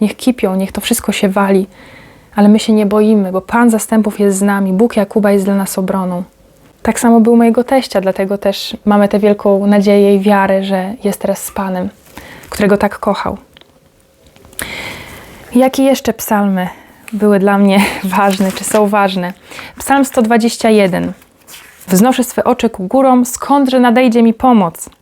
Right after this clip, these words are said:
Pomoc mi przyjdzie od Pana, co stworzył niebo i ziemię. On nie pozwoli zachwiać się Twej nodze,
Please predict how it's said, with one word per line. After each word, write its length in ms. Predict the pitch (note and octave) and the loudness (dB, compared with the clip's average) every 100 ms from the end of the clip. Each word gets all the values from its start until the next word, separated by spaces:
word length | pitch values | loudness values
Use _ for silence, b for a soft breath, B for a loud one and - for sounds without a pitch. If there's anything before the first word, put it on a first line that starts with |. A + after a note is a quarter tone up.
| - _ _ - | -20 _ _ -6
Pomoc 500 | A#3+ D4 A3 F3+ - | 0 4 4 0 -2
mi 100 | G#3 | -4
przyjdzie 340 | - B3+ G#3 | 0 0 0
od 120 | F#3+ | -2
Pana, 400 | - A3+ A#3 A3 | -2 0 2 0
co 120 | G3+ G3+ | -2 -6
stworzył 400 | - A3 G3+ G3 | -6 -4 -2 2
niebo 320 | A3 G#3+ G3+ | 2 2 0
i 80 | F#3+ | 0
ziemię. 360 | F#3+ F3+ E3+ - _ _ B B B B B - | 0 -2 -4 -10 _ _ B B B B B -4
On 200 | C4 D4 | 2 4
nie 120 | C#4+ | 4
pozwoli 480 | C4 G#3+ G#3+ C4+ A#3+ | 2 0 2 2 2
zachwiać 440 | G#3 B3+ - G3+ | 2 0 -2 -2
się 80 | - | -4
Twej 260 | G3+ - F#3+ | -4 -4 -2
nodze, 420 | G#3 A3+ A3 G#3+ | 0 0 -2 -4